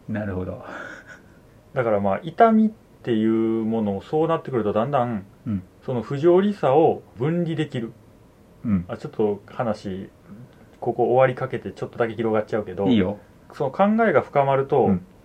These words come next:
Speaker 2: 結局、いろんなこう苦しみとかを
Speaker 1: うん。
Speaker 2: 分離できるわけよね。
Speaker 1: うんうん。
Speaker 2: その、メタ認知的に自分を見すぎて、
Speaker 1: うん。うん。
Speaker 2: もうその痛い事象と、
Speaker 1: うん。
Speaker 2: これは痛い事象であると。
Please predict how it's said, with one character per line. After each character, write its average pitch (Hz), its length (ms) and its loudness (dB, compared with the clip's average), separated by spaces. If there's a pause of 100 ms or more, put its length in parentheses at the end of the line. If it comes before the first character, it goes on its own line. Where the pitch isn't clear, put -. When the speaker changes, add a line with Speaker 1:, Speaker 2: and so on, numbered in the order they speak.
(120)
Speaker 2:
結 120 180 -6
局、 139 420 0 (320)
い 156 80 -10
ろ 185 140 4
ん 214 80 4
な 160 100 4
こ 104 180 0
う - 60 -18
苦 160 180 0
し 160 160 -8
み 156 140 -4
と 127 120 -2
か 92 100 -8
を 104 300 2
Speaker 1:
う 113 40 0
ん。 92 160 2 (180)
Speaker 2:
分 151 240 -2
離 165 120 -4
で 180 120 0
き 185 120 -4
る 165 360 2
わ 151 120 2
け 107 100 -8
よ 92 100 -10
ね。 110 160 -16 (220)
Speaker 1:
う 123 40 -2
ん - 20 2
う 98 240 0
ん。 90 180 -2 (260)
Speaker 2:
そ 113 140 0
の、 98 440 -2 (120)
メ 135 120 -2
タ 185 120 4
認 180 240 2
知 - 120 -14
的 165 220 -8
に 156 120 -4
自 139 160 -8
分 139 340 -6
を 117 300 0 (320)
見 117 120 -4
す 147 140 -12
ぎ 123 140 -10
て、 104 380 -4
Speaker 1:
う 110 60 -2
ん。 95 180 0 (520)
う 127 40 -8
ん。 - 20 -2
Speaker 2:
も 123 380 0
う - 40 -8
そ 127 120 -4
の 110 200 -2
痛 165 280 4
い 127 180 -2
事 110 140 -6
象 120 420 2
と、 98 300 -8 (160)
Speaker 1:
う - 20 -4
ん。 98 160 0 (340)
Speaker 2:
こ 151 120 -2
れ 156 60 8
は 147 160 8
痛 185 220 4
い 104 120 4
事 87 200 -14
象 110 220 4
で 120 100 -2
あ 85 80 -2
る - 100 -10
と。 - 100 -18